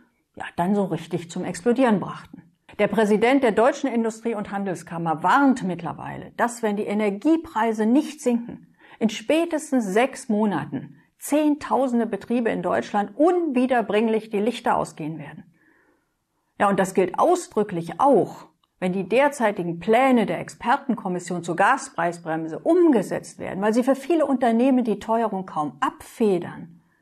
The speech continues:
In immer mehr Firmenzentralen wird auch über Betriebsverlagerungen nachgedacht,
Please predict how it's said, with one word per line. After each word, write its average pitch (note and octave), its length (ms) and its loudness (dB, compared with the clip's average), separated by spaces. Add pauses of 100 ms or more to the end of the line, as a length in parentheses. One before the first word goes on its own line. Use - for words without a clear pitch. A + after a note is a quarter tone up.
(160)
In C4+ 140 4
immer E4 240 4
mehr C4 180 4
Firmenzentralen F#3+ 880 -2
wird F#3 160 -2
auch D#4 200 4
über A#3 160 2
Betriebsverlagerungen F#3 1300 0
nachgedacht, E3 640 -6